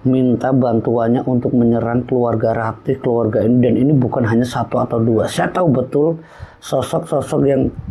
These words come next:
tadi ada di dalam tubuhnya Cipto itu sudah saya tangani, tapi ini justru malah menyerang balik sama Cipto,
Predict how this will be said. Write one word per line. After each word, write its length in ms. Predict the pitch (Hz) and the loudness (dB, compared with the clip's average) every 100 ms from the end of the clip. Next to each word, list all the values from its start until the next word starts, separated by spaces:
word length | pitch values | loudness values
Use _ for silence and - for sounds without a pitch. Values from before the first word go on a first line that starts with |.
| - | -8
tadi 360 | - 139 127 165 | -4 0 2 0
ada 280 | - 127 127 | 0 0 2
di 160 | 147 | 2
dalam 320 | 131 123 143 151 | 2 2 0 -2
tubuhnya 560 | 156 139 117 156 160 156 | 0 0 2 2 2 0
Cipto 440 | - 123 - 127 - | -4 -4 -4 -4 -2
itu 240 | 139 160 | -2 -2
sudah 520 | 160 - 160 120 131 | -4 -4 0 2 0
saya 280 | - 135 127 | -2 -2 -2
tangani, 560 | 123 131 131 131 123 117 - - - - | -2 -4 -4 -2 -2 -4 -10 -20 -16 -6
tapi 320 | 156 165 226 | -2 2 4
ini 160 | 240 | 4
justru 320 | 180 139 - 233 | 4 4 2 2
malah 320 | 190 160 156 | 2 2 2
menyerang 400 | 156 143 143 139 | 2 2 2 2
balik 400 | 117 104 127 147 | 2 2 0 0
sama 320 | - 107 120 - | -2 -2 -2 -2
Cipto, 400 | 135 - - | -4 -6 -12